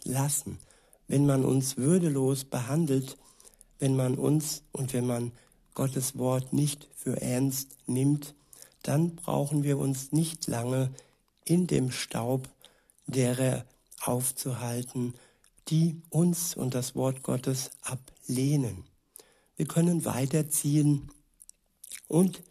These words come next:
den Staub von unseren Füßen klopfen, den Ballast sozusagen dalassen, wo er ist. Weiter heißt es, aber das sollt ihr wissen,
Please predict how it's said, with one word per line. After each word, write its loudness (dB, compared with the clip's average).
den 0
Staub -2
von 0
unseren -2
Füßen -4
klopfen, -4
den -2
Ballast -2
sozusagen -2
dalassen, -2
wo -2
er -2
ist. 0
Weiter 0
heißt -2
es, -4
aber -2
das -2
sollt 0
ihr 2
wissen, 0